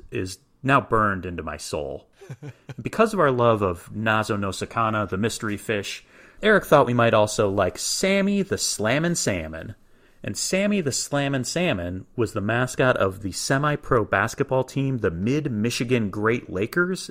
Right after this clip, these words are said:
in Saginaw, Michigan. And they played in the Global Basketball Association against the Wichita Outlaws from your hometown in nineteen ninety-one to ninety-two.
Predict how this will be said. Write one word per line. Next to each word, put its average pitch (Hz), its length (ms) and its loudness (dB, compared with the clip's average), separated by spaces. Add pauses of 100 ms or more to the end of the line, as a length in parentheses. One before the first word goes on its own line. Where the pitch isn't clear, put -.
in 85 220 -6
Saginaw, 113 580 -2
Michigan. 180 520 -4 (320)
And 139 100 0
they 180 100 4
played 180 280 0
in 135 100 0
the 101 60 0
Global 123 600 2
Basketball 95 640 -2
Association 143 840 -2 (300)
against 107 300 -2
the 95 80 -4
Wichita 107 560 2
Outlaws 123 540 0
from 90 360 -6
your 107 220 4
hometown 104 560 -2 (300)
in 104 360 -2
nineteen 123 440 0
ninety-one 107 580 0
to - 140 -4
ninety-two. 95 720 -2